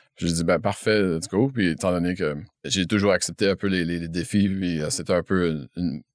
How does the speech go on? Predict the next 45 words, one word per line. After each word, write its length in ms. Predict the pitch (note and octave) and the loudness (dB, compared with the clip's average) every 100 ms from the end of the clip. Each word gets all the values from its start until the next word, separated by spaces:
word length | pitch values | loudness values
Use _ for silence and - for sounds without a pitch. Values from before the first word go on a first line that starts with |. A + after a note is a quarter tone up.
| - | -6
personnalité, 640 | F#2+ - E2+ D2+ - G#2+ - - - - - - | -4 0 0 -2 -2 -4 -4 -18 -20 -20 -20 -12
je 120 | - | -6
suis 160 | - G#2 | 2 4
allé 100 | G2 | 6
en 100 | F2+ | 4
Bosnie, 360 | E2+ - B2 | 2 2 0
puis 520 | B2+ - G2 F2 D#2+ - _ - - | 2 2 4 4 0 -6 _ -18 -2
c'est 120 | G2 | 2
là 140 | G2 | 4
que 100 | - | 4
vraiment 360 | G2 F#2 F2 G#2+ | 4 4 2 0
que 280 | - F2+ D#2+ - _ _ | 2 2 0 -4 _ _
avec 260 | F#2 F#2+ F#2 | 2 2 2
le 60 | G#2+ | 2
contact 360 | G#2+ G2 C3+ | 2 2 0
que 60 | A2 | 2
j'ai 80 | G2 | 4
eu 140 | G2 | 4
avec 140 | G#2+ | 2
les 240 | G2+ E2 E2 | 2 0 2
gens, 180 | F2+ G#2 | 2 2
les 120 | F#2 | 2
locaux, 400 | E2+ - F#2+ G#2 _ _ _ _ _ _ _ - | -2 -2 -4 -4 _ _ _ _ _ _ _ -6
puis 140 | - | 2
aussi, 320 | G2 F2+ - A#2+ G#2+ | 4 4 2 4 4
euh, 160 | F2 | 2
juste 180 | F2 F#2 | 0 -2
l'exposition 520 | F#2+ - F#2 D#2 G#2 | -2 -2 -2 0 2
à 60 | F2+ | 4
voir 180 | F2+ F2 | 4 0
les 220 | D2+ D2 | -2 -8
techniciens 340 | - E2 F#2+ | -8 -2 0
médicaux 300 | E2+ D#2 G#2 | 2 0 -6
qui 80 | - | -8
étaient 140 | F2+ | -4
là, 180 | D#2 F2+ | 0 0
puis 140 | F2+ F2+ | 0 -4
l'équipe 200 | D#2+ E2+ | -2 -2
médicale, 600 | D#2+ - F2 F#2 G2 G2 _ - - - | -2 -2 2 2 2 -2 _ -20 -18 -2
ça, 260 | - F2 | 4 4
ça 120 | - F#2 | 4 2
m'a 100 | F2 | 2
vraiment 260 | F2 F#2+ | 2 2
donné, 360 | G2 F2+ F#2+ G2 | 2 2 2 2
euh, 300 | E2+ E2 | 2 2